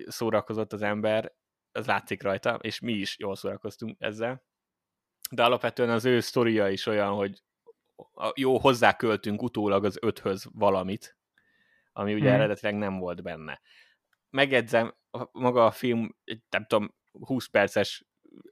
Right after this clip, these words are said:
Speaker 1: rekreációval indul a, az ötödik részből.
Speaker 2: Nagyjából.
Speaker 1: Ami megint úgy érzem, hogy kicsit szükségtelen volt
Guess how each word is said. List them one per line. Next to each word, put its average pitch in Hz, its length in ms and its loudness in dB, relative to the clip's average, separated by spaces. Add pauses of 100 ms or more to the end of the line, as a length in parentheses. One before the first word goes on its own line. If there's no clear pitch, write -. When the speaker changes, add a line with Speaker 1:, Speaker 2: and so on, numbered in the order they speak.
Speaker 1:
rekreációval 101 920 0
indul 101 300 -2
a, 98 320 2 (120)
az 107 120 -4
ötödik 101 400 -4
részből. 104 520 -2 (600)
Speaker 2:
Nagyjából. 90 680 -2
Speaker 1:
Ami 127 300 0
megint 139 320 0
úgy 120 140 0
érzem, 113 280 2
hogy 110 280 -4
kicsit - 280 -8
szükségtelen 95 680 -4
volt 101 400 0